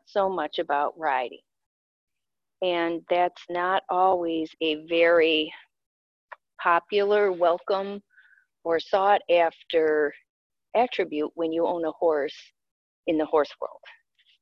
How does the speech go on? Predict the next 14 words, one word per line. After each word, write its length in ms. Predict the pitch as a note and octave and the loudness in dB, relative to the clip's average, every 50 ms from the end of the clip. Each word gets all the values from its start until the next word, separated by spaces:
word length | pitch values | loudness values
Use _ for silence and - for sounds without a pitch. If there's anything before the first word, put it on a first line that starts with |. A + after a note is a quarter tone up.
| - - - _ _ _ - - - - - - - - _ _ _ _ _ - | -20 -20 -20 _ _ _ -20 -20 -20 -20 -20 -20 -20 -20 _ _ _ _ _ 0
And 220 | F#3+ G3 G3 F#3 | 0 0 0 0
so 400 | - - G#3 F#3+ F3+ F3 F3 F#3 - - - - - - | 0 6 8 8 10 10 8 6 4 -6 -8 -8 -8 -4
I'll 120 | F#3 - - - | -6 -6 -4 -2
kind 180 | - G3 F3+ F3 | -2 -2 2 2
of 100 | D#3 - | 0 0
shortcut. 460 | - G#3 F#3 D3+ - - - - - | 2 2 2 2 2 2 0 0 2
We 160 | F#3+ A3+ B3 | 4 6 6
had 140 | B3 A#3 A3+ | 6 6 6
gotten 320 | - G#3+ G#3 - - G#3 F#3 - | 4 4 4 2 0 -4 -10 -6
to 100 | - F#3 | -4 -4
a 40 | E3+ | -4
position 840 | _ - E3 D#3+ E3+ E3 E3 - - - F3 E3+ E3 D#3+ E3 E3 _ _ _ _ _ _ _ _ _ _ _ _ _ _ _ | _ -4 -4 2 4 4 4 4 2 -4 -4 -2 -2 -2 -4 -6 _ _ _ _ _ _ _ _ _ _ _ _ _ _ _
where 480 | - E3+ E3+ D#3+ D#3+ D#3 D3+ D3 D3 - _ - - - - - | 2 4 6 6 6 6 6 4 4 2 _ -8 -18 -16 -12 -8
he 540 | G3+ G3+ G3+ G3+ G3+ G#3 G3+ G#3 G3+ G#3 | -6 -4 -2 -2 -2 -2 -2 -2 -4 -4